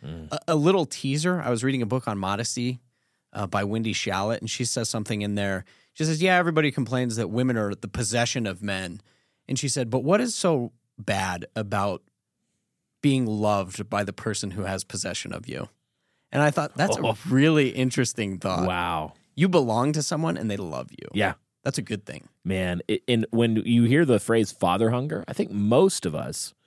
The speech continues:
Speaker 1: we think about men and boys and sonship, and, but father hunger is just as much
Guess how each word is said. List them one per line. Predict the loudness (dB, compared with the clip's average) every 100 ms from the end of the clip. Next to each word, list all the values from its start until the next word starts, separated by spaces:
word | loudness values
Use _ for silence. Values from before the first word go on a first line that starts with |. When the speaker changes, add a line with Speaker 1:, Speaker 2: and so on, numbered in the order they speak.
| _ _ _ _ _
Speaker 1:
we | 2
think | 2 4 4 4
about | 0 -2 -10 -4
men | 0 2 2 -2
and | -4 0
boys | 4 6 4 0 -2
and | -8 -10 -12 -18 -20 _
sonship, | -6 0 4 4 2 2 0 0 0
and, | -2 -4 -14 _ _ _ 0
but | 0
father | 2 6 8 6 4
hunger | 2 2 0 0
is | -2 -2 -8
just | 4 6 4 2
as | -2 0
much | 0 0 -4 -12